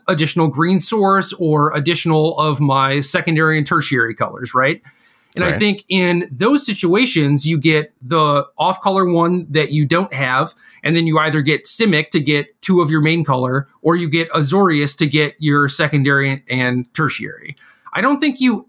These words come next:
Speaker 1: ever, ever, ever search for Selesnya Guildgate or Golgari Guildgate and, like, actually want them.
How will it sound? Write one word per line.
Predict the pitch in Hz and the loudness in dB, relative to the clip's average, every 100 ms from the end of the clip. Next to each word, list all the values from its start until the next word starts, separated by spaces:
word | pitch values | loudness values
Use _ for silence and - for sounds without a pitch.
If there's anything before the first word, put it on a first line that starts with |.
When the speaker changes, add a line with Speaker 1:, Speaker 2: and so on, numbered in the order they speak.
| _ | _
Speaker 1:
ever, | 202 233 202 240 - - | -2 -2 0 2 2 0
ever, | 202 185 196 202 | -2 0 0 0
ever | 180 175 170 | 0 0 0
search | - 160 151 - | 0 0 -2 -2
for | - 151 147 156 - | -4 0 2 0 -2
Selesnya | - 160 175 165 196 165 | -2 0 0 2 0 2
Guildgate | 190 160 185 190 196 | -2 0 0 0 0
or | 170 165 156 151 | -2 2 2 0
Golgari | 147 156 160 147 143 123 | -2 -2 2 2 0 -2
Guildgate | 139 131 139 143 139 | -2 0 0 0 -2
and, | 139 139 135 | -2 0 0
like, | 143 139 | -2 -2
actually | 160 - 180 147 | -4 -2 0 0
want | 120 123 - - | -2 -4 -4 -8
them. | - 151 | -14 -14